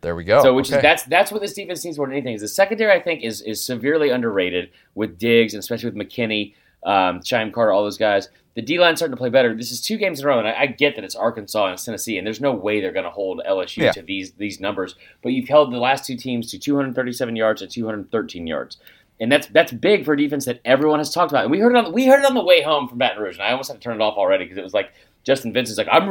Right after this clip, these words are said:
Speaker 2: watching the South Carolina game, and that game in, in Tennessee, they're, they're gonna be, that's a seven-point ball game if they go in, if the, if the quarterback doesn't do this." And it's like, okay, so we're just, it's like, this team is finally, these freshmen are finally coming seasoned a little bit,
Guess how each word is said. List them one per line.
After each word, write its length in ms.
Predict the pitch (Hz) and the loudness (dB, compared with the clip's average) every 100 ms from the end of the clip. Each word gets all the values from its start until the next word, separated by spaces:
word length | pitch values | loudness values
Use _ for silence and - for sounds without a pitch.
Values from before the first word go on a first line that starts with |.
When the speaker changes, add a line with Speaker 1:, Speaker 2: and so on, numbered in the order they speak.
| 151 | 6
Speaker 2:
watching 320 | 175 190 190 | 6 6 0
the 40 | |
South 220 | - 202 202 | 4 4 4
Carolina 380 | 208 226 233 | 4 6 4
game, 320 | 143 127 98 82 | 4 0 -2 -2
and 80 | 127 | 0
that 100 | 190 | 2
game 320 | 208 185 165 - - _ - | 2 0 0 -8 -20 _ -2
in, 140 | 139 151 | 0 2
in 140 | 143 | 2
Tennessee, 560 | 185 208 - 247 226 - _ _ | 2 -2 2 2 2 -2 _ _
they're, 260 | 165 220 - | 6 6 6
they're 140 | 190 | 4
gonna 180 | 220 196 | 4 0
be, 280 | 180 180 - | 0 -2 -2
that's 140 | 196 170 | -4 -2
a 40 | |
seven-point 520 | - 208 202 208 202 | 4 4 4 -2 2
ball 200 | 214 220 | 8 8
game 180 | 170 143 | 8 2
if 80 | 131 | 4
they 100 | 156 | 6
go 220 | 170 175 | 8 8
in, 200 | 175 175 | 6 2
if 120 | 131 | -2
the, 140 | 143 139 | -4 -6
if 60 | 131 | -8
the 80 | 139 | 0
quarterback 360 | 180 170 165 | 2 4 2
doesn't 220 | 170 156 | 2 -4
do 140 | 156 165 | -6 -2
this." 260 | 190 175 | 0 0
And 80 | 143 | -2
it's 80 | 120 | -4
like, 160 | 120 123 | -4 0
okay, 300 | 123 113 101 | -2 -2 -6
so 120 | 113 | -6
we're 80 | 113 | -4
just, 300 | 120 - - _ _ - | -4 -6 -12 _ _ -2
it's 260 | 143 143 - - | 0 0 -10 -4
like, 280 | 139 123 _ _ _ _ _ - | -2 -2 _ _ _ _ _ -10
this 240 | 110 160 - | -4 -2 -2
team 200 | 202 160 | -4 -4
is 120 | - | -6
finally, 400 | - 160 143 123 | -4 -4 -4 -6
these 200 | 117 170 - | -8 -8 -2
freshmen 340 | 185 180 165 | 0 0 -4
are 20 | 139 | -4
finally 200 | 156 156 | -4 -4
coming 200 | 160 156 | -8 -8
seasoned 360 | - 123 117 | -4 -4 -4
a 60 | 107 | -4
little 160 | 104 | -2
bit, 240 | 98 101 | 2 2